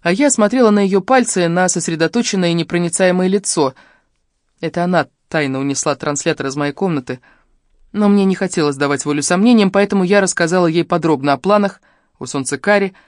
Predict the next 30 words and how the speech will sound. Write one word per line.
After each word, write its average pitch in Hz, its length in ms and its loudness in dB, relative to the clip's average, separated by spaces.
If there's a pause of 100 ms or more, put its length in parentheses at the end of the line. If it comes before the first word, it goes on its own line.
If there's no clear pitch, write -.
(260)
и 247 60 0
местах, 226 400 2
куда 175 240 0
намеревалась 151 540 0
отправиться. 131 600 -10 (920)
Словно 151 300 -4
это 151 140 -4
был 156 160 -4
сон, 175 260 -2
сквозь - 280 -6
который 151 400 -2
я 139 120 0
ощущала 151 460 -2
текущую 156 580 -4
по 147 160 -4
моему 147 320 -2
телу 151 280 -2
воду. 147 420 0 (760)
Воду, 131 460 -8 (640)
ожидавшую 139 560 -8
нас 143 220 -4
в 151 60 -8
вечном 143 380 -4
движении 139 460 -4
совсем 143 400 -4
рядом. 143 400 -2 (800)
Остальное 135 520 -4
не 139 160 -2
имело 139 260 -2
значения. 131 600 -12